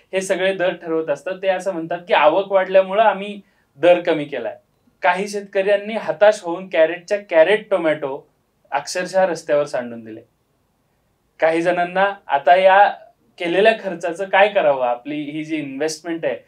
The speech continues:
ती कशी काढावी हेच कळत नाहीये. आणि आपण मग म्हणतो की शेतकऱ्यांनी आत्मनिर्भर व्हायला हवं, शेतकऱ्यांनी आधुनिक शेती करायला हवी, शेतकऱ्यांनी वेगवेगळी पिकं घ्यायला हवी,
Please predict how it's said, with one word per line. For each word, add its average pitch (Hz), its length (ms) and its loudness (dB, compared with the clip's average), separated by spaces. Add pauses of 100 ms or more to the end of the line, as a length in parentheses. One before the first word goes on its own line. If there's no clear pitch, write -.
(260)
ती 208 80 -4
कशी 202 280 0
काढावी 143 540 0 (260)
हेच 185 200 -8
कळत 151 280 0
नाहीये. 117 440 -16 (880)
आणि 185 160 2
आपण 220 260 4
मग 233 180 -2
म्हणतो 208 300 -4
की 214 140 -10
शेतकऱ्यांनी 196 680 -2
आत्मनिर्भर 180 720 -2
व्हायला 156 340 4
हवं, 147 200 -4
शेतकऱ्यांनी 151 520 -6
आधुनिक 143 460 -4
शेती 175 280 -10
करायला 151 320 -2
हवी, 139 180 -6
शेतकऱ्यांनी 139 540 -14
वेगवेगळी 131 460 -16
पिकं 135 380 -2
घ्यायला 180 280 4
हवी, 131 260 -2